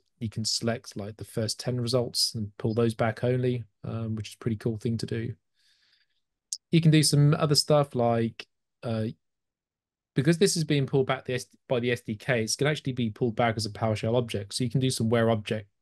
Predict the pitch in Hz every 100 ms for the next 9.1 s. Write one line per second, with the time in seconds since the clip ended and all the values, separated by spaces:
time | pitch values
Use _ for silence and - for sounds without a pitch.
0 | _ _ 117 107 104 98 98 _ _ -
1 | 135 - 107 110 - - 101 - _ -
2 | - - - - 131 139 131 110 123 117
3 | 110 110 107 - _ _ _ _ _ _
4 | _ 147 170 165 135 - _ - 139 123
5 | 110 113 165 156 131 120 120 139 123 110
6 | 101 - 110 101 113 - - - - 101
7 | - 131 131 - - 107 110 107 107 -
8 | 113 101 98 101 - - - 104 104 98